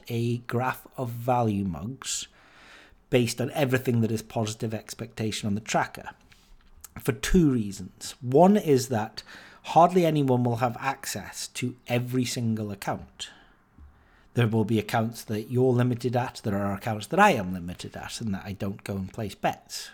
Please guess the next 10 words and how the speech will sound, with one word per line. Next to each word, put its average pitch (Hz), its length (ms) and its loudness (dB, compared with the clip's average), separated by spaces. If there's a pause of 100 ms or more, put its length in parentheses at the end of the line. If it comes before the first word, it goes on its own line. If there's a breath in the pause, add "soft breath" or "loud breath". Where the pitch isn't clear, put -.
(160)
Vernon's 98 480 2
and 120 120 0
Winner, 175 340 0 (140)
for - 160 -10
example. 98 580 -14 (1600 loud breath)
So, 127 640 6
um, 113 560 4 (500 soft breath)
and 135 100 2
then 135 80 8
secondly, 131 760 2